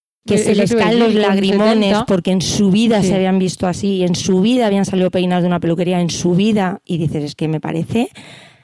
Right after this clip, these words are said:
Speaker 1: alucinante". Al principio Paola se asustaba, o sea, le daban taquicardias, porque
Speaker 2: Están
Speaker 1: se creía que
Speaker 2: poseídas, están
Speaker 1: no,
Speaker 2: poseídas.
Speaker 1: porque se pensaba que había, que la había liado.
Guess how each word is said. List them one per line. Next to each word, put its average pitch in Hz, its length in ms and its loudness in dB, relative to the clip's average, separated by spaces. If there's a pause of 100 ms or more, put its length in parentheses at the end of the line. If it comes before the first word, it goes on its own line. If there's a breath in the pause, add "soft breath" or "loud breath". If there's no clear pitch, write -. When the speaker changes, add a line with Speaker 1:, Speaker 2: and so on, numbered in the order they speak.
(120)
Speaker 1:
alucinante". 170 580 -2
Al - 80 -4
principio 185 400 -2
Paola 214 400 0
se 190 220 -4
asustaba, 170 720 -6
o 151 40 -10
sea, 151 600 -6 (460 loud breath)
le 196 80 -2
daban 190 200 0
taquicardias, 175 800 -2
porque 175 200 0
Speaker 2:
Están 240 80 2
Speaker 1:
se 214 40 0
creía 208 220 2
que 254 100 4
Speaker 2:
poseídas, 254 400 2
están 269 260 2
Speaker 1:
no, 277 100 2
Speaker 2:
poseídas. 311 260 4
Speaker 1:
porque 240 180 0
se 226 140 -2
pensaba 208 280 0
que 269 100 -2
había, 277 200 2
que 233 140 -2
la 220 100 2
había 233 160 2
liado. 233 300 2